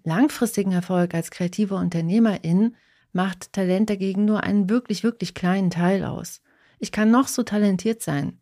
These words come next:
Wenn ich beim ersten Scheitern schon aufhöre, nützt alles Talent der Welt nichts. Erfolg kommt vom Weitermachen und vom Lernen. Die Frage ist also, wie kannst du dich mit dem Scheitern anfreunden?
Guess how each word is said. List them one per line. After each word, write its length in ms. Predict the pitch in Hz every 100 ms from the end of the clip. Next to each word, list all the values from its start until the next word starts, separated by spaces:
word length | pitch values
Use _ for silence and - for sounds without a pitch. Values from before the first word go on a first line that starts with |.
| _
Wenn 200 | 180 190
ich 120 | 175
beim 180 | 180 175
ersten 400 | - 226 - 233
Scheitern 440 | - 208 208 208
schon 180 | 185 185
aufhöre, 680 | 180 220 - 180 180 196 196 _
nützt 420 | 208 214 - - _
alles 380 | - 208 254 254
Talent 440 | - 190 185 202 196
der 120 | 170
Welt 280 | 180 208 165
nichts. 440 | 151 - - - _ _ _ _ _
Erfolg 640 | 165 - 202 226 254 - - _
kommt 500 | - 208 196 202 - _
vom 200 | 175 156
Weitermachen 640 | 165 196 190 180 180 180
und 180 | 180 156
vom 200 | - 147
Lernen. 640 | 151 170 196 214 220 220 - _ _ _ _ _
Die 100 | 208
Frage 280 | 180 196 247
ist 160 | 247 -
also, 340 | 208 220 208
wie 180 | 254 269
kannst 400 | - 208 233 -
du 80 | 214
dich 240 | 208 -
mit 160 | 170 160
dem 100 | 160
Scheitern 760 | - 175 180 180 180 175 175
anfreunden? 880 | - 208 240 - - 147 151 - 190